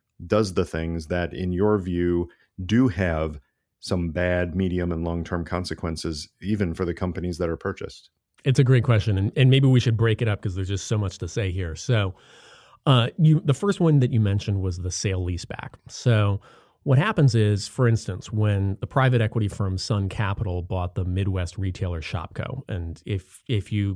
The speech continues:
Speaker 2: grew up in, you know, rural Minnesota or Wisconsin, you probably knew Shopko. It was sort of one step above Walmart, one step below Target. It was great. Um, and what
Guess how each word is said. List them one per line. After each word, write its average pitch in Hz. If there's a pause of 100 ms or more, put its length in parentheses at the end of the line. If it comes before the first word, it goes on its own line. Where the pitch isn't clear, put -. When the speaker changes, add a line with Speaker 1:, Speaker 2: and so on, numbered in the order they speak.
Speaker 2:
grew 135
up 127
in, 107
you 117
know, 92
rural 117
Minnesota 104
or 95
Wisconsin, 95
you 87
probably 110
knew 98
Shopko. 90
It 98
was 87
sort 101
of 87
one 101
step 104
above 92
Walmart, 92
one 95
step 92
below 82
Target. 80
It 95
was 87
great. 90 (600)
Um, 107 (100)
and 113 (220)
what 123